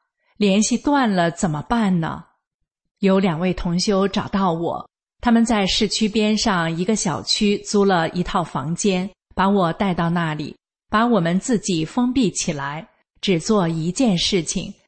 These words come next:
想办法联系上明慧。屋里除了四面白墙，地上铺了几块旧纸箱拆开的硬纸板，其余什么都没有，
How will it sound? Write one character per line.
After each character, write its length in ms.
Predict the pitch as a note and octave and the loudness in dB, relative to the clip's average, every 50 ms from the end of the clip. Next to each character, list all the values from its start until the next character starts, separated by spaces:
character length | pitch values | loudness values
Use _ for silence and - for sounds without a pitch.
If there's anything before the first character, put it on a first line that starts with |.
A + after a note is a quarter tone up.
| _ _ _ | _ _ _
想 280 | - - A#3+ F#3+ G3 G#3 | -2 -2 0 0 0 0
办 220 | C#4 C4+ A#3+ G#3 | 0 0 0 0
法 240 | - G#3+ F3 D#3 D#3 | 0 0 0 0 0
联 280 | D#3+ F3+ F3 E3+ F#3+ | 0 0 0 2 2
系 180 | A3+ - - G#3+ | 0 2 0 -2
上 300 | - - A#3 G#3 F#3 E3 | 0 0 0 0 0 -2
明 280 | E3 E3 D#3 C#3+ D#3+ F3 | -2 -4 -4 -4 -4 -6
慧。 420 | - - B3+ G#3 E3 - - - - _ _ _ _ _ _ _ _ _ _ _ _ _ _ _ _ _ _ _ _ _ _ - - | -2 0 0 0 0 -2 -6 -14 -20 _ _ _ _ _ _ _ _ _ _ _ _ _ _ _ _ _ _ _ _ _ _ -2 2
屋 120 | G#3 G#3 | 2 4
里 220 | G#3 G3+ F#3+ F3 E3 | 4 4 2 2 0
除 220 | - - F#3+ F3+ | 0 0 0 2
了 260 | F#3+ F#3+ F3+ F3 F3 | 2 4 2 2 0
四 180 | F3+ - - A#3 | -2 -2 0 2
面 240 | G3+ G3 F#3 E3 D#3+ | 2 2 2 0 -2
白 240 | - C#3+ D3 E3 F#3 | -2 -4 -4 -4 -4
墙， 460 | - - - E3+ C#3 C#3+ D3+ D#3 F#3 - _ _ _ _ - | -6 -4 -4 -4 -4 -4 -6 -8 -10 -12 _ _ _ _ -2
地 160 | - C4+ A#3 | 2 2 2
上 320 | G#3+ - A3 F#3+ F#3 F#3 F#3 | 2 2 0 0 0 0 -2
铺 160 | - - B3+ | 0 0 0
了 100 | A#3+ A3 | 0 0
几 220 | G#3+ - F#3+ D3 | -2 -2 -4 -4
块 380 | C3+ - - G#3 G3+ F#3 E3+ E3 | -4 -4 -4 -2 0 0 0 0
旧 200 | - - B3 G#3 | 0 0 -2 -2
纸 220 | - - F3 - | -2 -4 -8 -8
箱 340 | - - A3 G#3 G3 G3+ G#3+ A3+ | -4 -2 -2 0 0 0 -2 -2
拆 200 | - - A3+ A3 | -2 -2 -2 -2
开 280 | A3 - A#3 A3+ A3 | -2 -2 -2 -2 0
的 180 | G#3+ F#3+ D#3+ D3+ | 0 0 0 0
硬 240 | - A#3+ A#3+ G#3+ G3 | 0 2 2 2 2
纸 200 | F3 - F3+ G3+ | 2 0 0 0
板， 420 | G3+ - - - - - - A3+ - _ _ _ _ _ _ _ _ - | 0 0 -4 -4 -4 -12 -14 -16 -16 _ _ _ _ _ _ _ _ -8
其 320 | - - G3 F#3 G3+ G3 | -2 0 2 2 2 2
余 280 | F3 E3 E3+ E3+ F3+ F#3 | 0 0 0 0 0 0
什 220 | F#3 - - F3 D3 | 0 0 -2 -2 -2
么 140 | D#3+ G3 | -2 -2
都 140 | G3+ B3 B3 | 0 0 0
没 280 | A#3+ A3+ F3 D3+ D3+ D#3+ | 2 0 0 -2 -4 -4
有， 280 | E3+ F3 D3 - - | -4 -4 -4 -6 -10